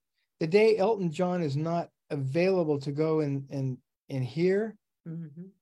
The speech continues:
Speaker 1: or hate to say the day that he's, he's not here anymore. If he
Speaker 2: God
Speaker 1: goes
Speaker 2: forbid,
Speaker 1: before
Speaker 2: yeah.
Speaker 1: me, if he goes before me,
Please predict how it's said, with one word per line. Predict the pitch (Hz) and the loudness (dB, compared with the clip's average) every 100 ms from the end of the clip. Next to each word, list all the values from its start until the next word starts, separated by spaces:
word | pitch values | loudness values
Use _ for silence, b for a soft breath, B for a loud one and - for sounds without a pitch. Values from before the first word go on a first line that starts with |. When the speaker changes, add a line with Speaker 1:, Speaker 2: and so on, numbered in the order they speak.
| _ _ _ _ _ _ _ _ _ | _ _ _ _ _ _ _ _ _
Speaker 1:
or | 156 156 147 139 135 _ _ _ _ _ _ _ _ _ _ - | -2 0 2 -2 -8 _ _ _ _ _ _ _ _ _ _ -14
hate | 143 170 - | -4 -4 -2
to | 160 | -4
say | 139 170 160 | -4 -2 -2
the | 151 | 0
day | 139 156 | 4 4
that | 151 | 4
he's, | 139 131 - | 2 0 -4
he's | - 135 143 | -8 -4 -2
not | 160 139 | -2 0
here | 165 180 | 0 0
anymore. | 143 135 139 | 0 2 0
If | 135 | 0
he | |
Speaker 2:
God | 160 156 | -2 0
Speaker 1:
goes | 143 | -2
Speaker 2:
forbid, | 147 143 | -4 -10
Speaker 1:
before | 139 156 | -2 0
Speaker 2:
yeah. | 147 | 0
Speaker 1:
me, | 170 190 151 151 _ _ _ _ _ | 0 -2 -4 -8 _ _ _ _ _
if | - | -4
he | 175 | 0
goes | 170 143 | 2 0
before | 143 139 165 165 | -2 -2 -2 0
me, | 185 180 | 0 -2